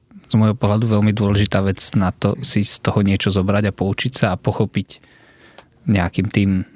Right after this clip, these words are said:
novinkám, novým veciam. A takisto sa snažím v poslednej dobe niečo aj natáčať, takže,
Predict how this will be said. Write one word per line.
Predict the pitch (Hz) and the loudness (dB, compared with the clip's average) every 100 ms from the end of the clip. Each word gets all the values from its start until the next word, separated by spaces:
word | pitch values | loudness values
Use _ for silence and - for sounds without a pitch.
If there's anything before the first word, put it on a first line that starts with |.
| - - | -12 0
novinkám, | 104 98 107 101 101 117 131 131 | 2 2 2 2 0 2 0 0
novým | 117 104 104 | -2 0 2
veciam. | 98 95 - 120 127 131 - - - _ _ - | 2 0 0 2 2 0 -8 -20 -20 _ _ -2
A | 101 101 104 101 | 0 2 2 0
takisto | - 107 104 - | 0 0 0 -2
sa | - | -2
snažím | 101 104 98 98 98 | -2 0 2 0 -2
v | |
poslednej | - - 104 | -2 0 2
dobe | 98 104 107 98 - - | 2 0 0 -2 -6 -8
niečo | - 101 - | 0 0 2
aj | 101 | 0
natáčať, | 95 90 92 - 107 | 0 0 -2 0 -4
takže, | - 98 98 | -2 -4 -2